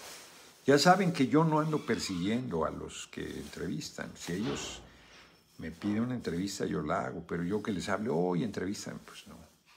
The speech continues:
no, no es correcto. No, no es arrogancia, simplemente no es correcto. Entonces, son unos farsantes.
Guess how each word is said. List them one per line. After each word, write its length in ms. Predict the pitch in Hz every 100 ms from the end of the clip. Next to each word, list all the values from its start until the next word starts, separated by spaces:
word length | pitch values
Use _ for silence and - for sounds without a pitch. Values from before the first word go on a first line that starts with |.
| _ _ _ _ -
no, 160 | - 85 85
no 140 | 82
es 120 | 80 -
correcto. 580 | - - 85 - - - _ _ - _ _ _ _ _ -
No, 180 | 85 82
no 120 | 113
es 120 | 95
arrogancia, 580 | 101 95 85 78 71 -
simplemente 460 | 87 95 85 85 85
no 100 | 87
es 80 | 85
correcto. 560 | - 82 85 - - - _ _ _ - - - - - - - - - -
Entonces, 560 | - 151 156 180 175 - - - - _ _ _ _ _ _ _ _ _ _ _ _ _ _ _ _ _ _ _ -
son 180 | - 113
unos 180 | 113 110
farsantes. 1000 | - - - 113 127 - - - -